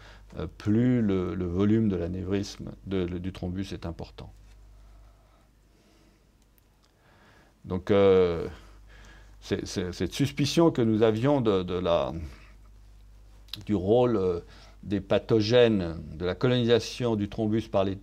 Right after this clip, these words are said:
pathogènes, nous l'avons confirmé expérimentalement. Hein, que, que c'est pas seulement une observation chez l'homme, c'est que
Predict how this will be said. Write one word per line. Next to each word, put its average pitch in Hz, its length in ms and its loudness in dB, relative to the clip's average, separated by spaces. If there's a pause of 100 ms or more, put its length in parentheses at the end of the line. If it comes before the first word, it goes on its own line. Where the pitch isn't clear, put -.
(120)
pathogènes, 110 540 -2
nous 123 80 -2
l'avons 107 240 2
confirmé 127 880 -2
expérimentalement. 101 960 -2 (600)
Hein, 107 260 -6
que, - 80 -10
que - 280 -14
c'est - 180 -14
pas 95 120 -2
seulement 104 640 -2
une 95 140 -6
observation 98 840 -2
chez - 180 -6
l'homme, 120 340 2
c'est 98 280 -8
que - 280 -8